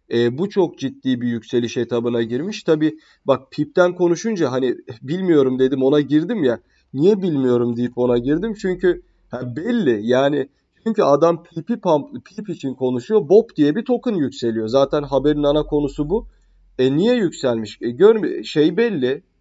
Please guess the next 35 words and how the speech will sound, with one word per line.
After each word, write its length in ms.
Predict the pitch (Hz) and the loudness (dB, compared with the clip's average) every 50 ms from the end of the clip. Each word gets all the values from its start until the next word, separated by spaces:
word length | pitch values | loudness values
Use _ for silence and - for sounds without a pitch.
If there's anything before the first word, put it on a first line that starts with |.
| _ _ | _ _
Şuna 300 | - - 139 139 135 135 | -10 -4 0 2 4 4
baksanıza. 580 | 135 139 143 - 214 220 202 156 120 120 113 | 4 2 2 0 -2 -2 -2 -2 -2 -4 -4
Çirkin 400 | - - 156 151 151 - 165 160 | -4 -4 -6 -6 -2 -2 -2 -2
bir 100 | 143 131 | -2 -2
tane 220 | 143 139 143 156 165 | 0 0 2 2 0
<laughs> 180 | 156 160 - - | -4 -6 -6 -6
adam 180 | 196 175 170 | -4 -4 -2
var 200 | 131 123 120 113 | -2 -2 -2 -2
burada. 300 | 117 120 113 113 117 113 - _ _ _ _ _ _ _ _ - | -4 -6 -6 -6 -8 -8 -8 _ _ _ _ _ _ _ _ -4
E, 240 | - 120 120 120 117 | 0 0 2 2 0
şeye 320 | 113 - 135 131 135 135 | 2 4 6 6 6 8
benzeyen. 500 | 131 131 131 127 120 120 120 117 113 110 - _ _ _ _ _ | 8 6 6 6 2 0 0 -2 -2 -4 -8 _ _ _ _ _
Pip'in 380 | _ - 151 147 151 151 147 143 | _ -4 -4 -2 0 0 0 2
logosuna 560 | 143 139 135 131 120 110 - 131 127 123 120 | 2 2 2 2 -2 -2 -2 0 0 0 2
benzeyen. 400 | 123 123 120 120 120 143 180 196 | 2 0 0 0 -2 -2 -2 -2
O 180 | 185 139 151 151 | -2 -2 0 0
yüzden 380 | 156 156 151 151 156 156 151 - _ _ _ _ _ _ _ _ _ _ _ _ _ _ _ - | 0 0 2 0 0 0 -2 -8 _ _ _ _ _ _ _ _ _ _ _ _ _ _ _ 2
onun 320 | 135 139 151 156 160 151 | 2 4 4 4 2 2
pump, 300 | 151 147 143 143 127 117 | 2 2 2 2 2 2
yani 240 | 131 123 120 117 117 | 2 2 2 2 -2
son 280 | 110 - - 160 170 160 | -4 -2 2 2 4 4
anlattığım 640 | 151 147 147 147 151 147 143 - - 165 160 156 | 4 4 4 4 2 2 2 2 0 0 0 2
olaya 400 | 151 151 151 156 151 160 160 143 | 2 4 4 6 4 4 4 4
hatta 460 | 135 127 127 _ - 156 160 180 165 147 | 2 -2 -4 _ -4 -2 -2 -2 -2 -2
bizzat 360 | 156 151 139 143 151 151 147 _ _ _ _ _ _ _ _ - - | -4 -2 0 0 0 0 0 _ _ _ _ _ _ _ _ -4 0
örnek 380 | 127 135 143 165 175 170 175 | 2 2 4 4 2 2 2
olmuş 360 | 143 131 127 120 120 107 - 127 | 0 -2 -2 -2 -4 -6 -4 -4
oldu 240 | 123 123 120 117 | -2 -2 -2 -2
yani 280 | 123 120 120 117 117 117 | -2 -2 -2 -2 -4 -6
burada, 340 | 123 117 113 123 120 113 - _ _ _ _ - | -6 -4 -2 -2 -2 -2 -4 _ _ _ _ -12
e, 100 | - 104 95 90 - - | -10 -8 -8 -8 -10 -10
yaşanan 600 | 80 104 113 120 120 117 - 127 123 123 120 117 - | -10 -4 -2 -2 -2 -2 -2 -2 -2 -2 -2 -4 -4
Elon 260 | 107 123 120 120 120 | -4 -4 -2 -2 -2
Musk'ın 440 | 120 117 120 120 117 - - 123 117 | -2 -2 -4 -4 -6 -6 -10 -10 -10
faaliyeti. 680 | 110 - 113 117 117 113 117 117 117 117 - 208 220 | -8 -6 -6 -4 -4 -2 -4 -4 -6 -6 -8 -10 -12